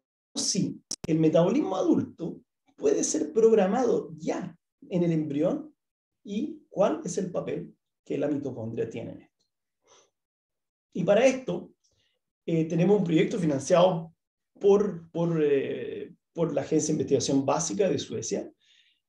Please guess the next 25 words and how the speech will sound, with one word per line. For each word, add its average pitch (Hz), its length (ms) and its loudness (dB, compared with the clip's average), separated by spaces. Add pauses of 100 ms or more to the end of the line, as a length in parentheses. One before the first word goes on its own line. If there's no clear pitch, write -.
(180)
Eh, 160 460 4
y 165 120 -2
la 190 60 4
idea 214 260 4
es - 160 -4
que - 340 -2 (260)
queremos, 196 520 -2
estamos 269 420 0
investigando - 720 -4 (480)
la 180 120 0
mitocondria 160 640 2
en - 120 -8
términos 196 420 0
de 139 60 -2
la 139 160 -4
función 208 600 -8 (460)
y 302 340 -4
del 185 360 -6
epigenoma 247 680 -4
mitocondrial, 190 760 0 (100)
que 160 120 -6
es 160 100 -2
algo 226 280 0
bien 214 240 2
reciente 220 500 0